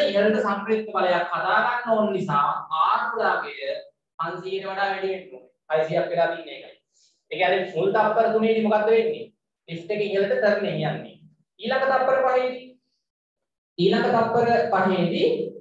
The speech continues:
R වලගේ පුතේ කිලෝග්‍රෑම් පනහමයි. ඒ කියන්නේ නිව්ටන්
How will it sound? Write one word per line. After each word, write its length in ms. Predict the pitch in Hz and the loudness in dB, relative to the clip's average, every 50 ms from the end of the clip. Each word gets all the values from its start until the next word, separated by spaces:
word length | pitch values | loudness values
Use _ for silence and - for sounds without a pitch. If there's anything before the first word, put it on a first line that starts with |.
| - _ _ _ _ - | -20 _ _ _ _ -2
R 280 | 170 175 202 214 214 220 | 0 2 2 2 2 2
වලගේ 480 | 220 226 240 240 240 240 247 254 247 233 | 0 0 0 0 0 0 0 -2 -4 -4
පුතේ 240 | 240 - 311 - 311 | -4 -6 -6 -6 -6
කිලෝග්‍රෑම් 540 | - 254 254 254 254 254 262 269 269 - 226 | -8 -6 -2 -2 -2 0 0 -2 -4 -2 -4
පනහමයි. 560 | 226 214 214 214 214 196 175 160 143 - - 147 | -4 -2 -2 -2 -2 -2 -2 -2 -4 -4 -6 -6
ඒ 160 | 151 160 170 | -8 -8 -6
කියන්නේ 280 | 180 185 190 196 208 - | -4 -4 -4 -4 -6 -8
නිව්ටන් 380 | 190 185 185 - - - - | -8 -8 -6 -4 -4 -4 -4